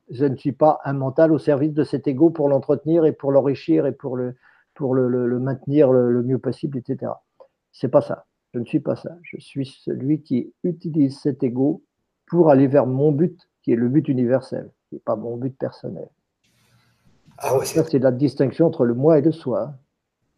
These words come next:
Speaker 2: Euh, oui, ben, j'ai bien hâte de, de suivre tout ça avec toi, là, parce que moi, c'est ça, moi, je suis dans mon évolution spirituelle depuis deux mois, là, depuis que je te suis. <laughs> Et mon but, c'est vraiment d'aller, euh,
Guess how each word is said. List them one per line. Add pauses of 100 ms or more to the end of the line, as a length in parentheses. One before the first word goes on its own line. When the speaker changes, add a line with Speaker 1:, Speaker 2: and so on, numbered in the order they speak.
(440)
Speaker 2:
Euh,
oui,
ben,
j'ai
bien
hâte
de,
de
suivre
tout
ça
avec
toi,
là,
parce
que (720)
moi,
c'est
ça,
moi,
je
suis
dans
mon
évolution
spirituelle
depuis
deux
mois,
là,
depuis
que
je
te
suis. (420)
<laughs>
Et
mon
but,
c'est
vraiment
d'aller,
euh,